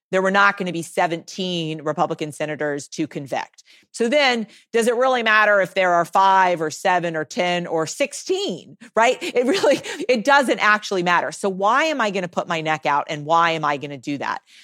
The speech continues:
But I think one of the key things, and this is something I continue to grapple with, is you are going to have to face your children. You are going to have to face your grandchildren. And one of the things that I continually think about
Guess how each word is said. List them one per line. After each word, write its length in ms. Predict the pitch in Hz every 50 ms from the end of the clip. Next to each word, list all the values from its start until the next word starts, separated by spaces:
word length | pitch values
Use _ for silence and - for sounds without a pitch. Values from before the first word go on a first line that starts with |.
| - - _ _ _ -
But 220 | 202 - 294 -
I 160 | - 277 392 508 508
think 240 | - 587 523 339 -
one 300 | 233 240 254 277 294 320
of 100 | 269 240
the 80 | 254
key 240 | - - - 226 208
things, 540 | - - 220 226 240 214 175 165 175 170 -
and 180 | - 196 226
this 220 | 320 440 415 - 392
is 100 | 285 -
something 340 | 247 214 202 - 196 180 -
I 200 | 165 185 214 208
continue 480 | - 175 156 - - 196 220 226 190
to 120 | - - 151
grapple 380 | - 160 147 147 - 151 156
with, 180 | 151 156 156 _ -
is 340 | 196 196 190 190 175 - _ _ _ _ _ _ _ _ _ _ _ _ -
you 160 | 220 226 269
are 120 | 277 269 240
going 520 | 180 - 262 277 311 349 403 440 415 381
to 160 | - - 285
have 460 | 233 233 - - 214 214 220 - - -
to 160 | - 202 170
face 640 | - - - 208 202 202 196 180 - - - - -
your 240 | 185 165 196 190 180
children. 680 | - - 196 180 175 170 - - - - - - 180 _ _ _ -
You 160 | 208 233 233
are 100 | 233 220
going 420 | 170 - 247 262 302 349 392 381 -
to 80 | 339 277
have 300 | 254 220 208 208 202 -
to 100 | - 180
face 380 | - - 180 175 175 170 - 160
your 180 | 156 170 156
grandchildren. 1080 | 123 - 156 147 165 156 156 147 139 127 - - - - - - - - 65 71 _ _ _ - - - - - _ _ -
And 420 | 240 247 254 254 254 254 247 208 - _ -
one 360 | 220 208 226 262 302 339 415 453
of 100 | 349 277
the 100 | 285 262
things 360 | - - 240 233 233 220 170
that 100 | 196 -
I 200 | - 185 196 208
continually 880 | 202 - 196 180 175 - - - 254 269 285 294 285 277 254 226 208 175
think 260 | - - 185 190 -
about 400 | 202 151 160 147 143 139 139 -